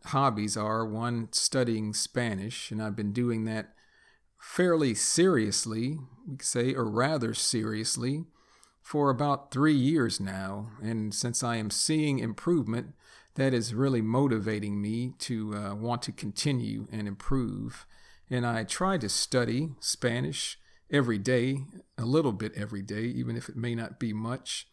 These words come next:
but I listen to podcasts or read a novel or book in Spanish. I like to watch a lot of YouTube videos, uh, in Spanish and even some, uh, Netflix movie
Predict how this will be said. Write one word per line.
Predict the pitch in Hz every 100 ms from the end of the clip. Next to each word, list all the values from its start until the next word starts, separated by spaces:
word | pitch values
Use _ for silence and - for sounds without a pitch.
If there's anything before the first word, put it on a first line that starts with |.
| _ _ _ _
but | 127
I | 117
listen | 123 - 117
to | - 120
podcasts | 104 127 123 127 - 127 131 143 - -
or | 110 101 104 - - _ -
read | 123 127 131 127
a | 117 110 107
novel | 101 117 123 131 139
or | 120 101
book | 107 127 -
in | 104
Spanish. | - - 113 131 151 139 - 143
I |
like | 113 110 -
to | 110 104 - - _ -
watch | 120 117 107 -
a |
lot | 113 113 110
of | 95
YouTube | 107 131 131 143 135 120
videos, | 110 139 143 147 151 175 - - - 127
uh, | 110
in | 113 110
Spanish | - - 113 127 143 - 117
and | 113 117
even | 120 113 107
some, | - 110 104 107 -
uh, | 113
Netflix | 107 127 - - 113 - -
movie | 110 123 113 95 95